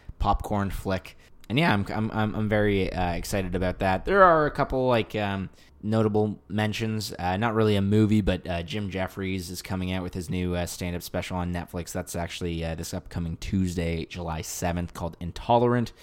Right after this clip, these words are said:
Pretty funny guy. I don't really like the person, but, uh, I like his comedy specials. So I'm interested in maybe watching that. Who knows?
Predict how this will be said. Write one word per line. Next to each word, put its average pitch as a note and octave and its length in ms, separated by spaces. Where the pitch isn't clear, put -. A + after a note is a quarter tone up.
Pretty D3+ 160
funny A2+ 200
guy. F#2+ 240
I A2+ 40
don't G#2 120
really F2 120
like E2 220
the - 80
person, F2+ 560
but, F#2 260
uh, F2+ 300
I G2 80
like G#2 140
his F#2+ 100
comedy F2+ 320
specials. F#2 520
So - 100
I'm F2 60
interested F#2 440
in F2 220
maybe F#2+ 200
watching G2 360
that. G2 200
Who A2 100
knows? G2+ 400